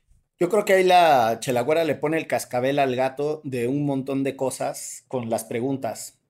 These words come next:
Eh, o sea, yo entiendo que en realidad con la reconstrucción de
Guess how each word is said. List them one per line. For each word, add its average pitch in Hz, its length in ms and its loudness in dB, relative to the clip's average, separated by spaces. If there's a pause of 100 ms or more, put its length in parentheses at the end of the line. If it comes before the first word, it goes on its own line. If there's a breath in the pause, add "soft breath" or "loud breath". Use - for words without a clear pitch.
(140)
Eh, 120 1080 0
o 139 60 -4
sea, 147 140 2
yo 175 140 4
entiendo 190 340 2
que 165 80 -2
en 139 80 0
realidad 143 380 2
con 160 180 -2
la 135 80 2
reconstrucción 135 1040 -4
de 113 800 -4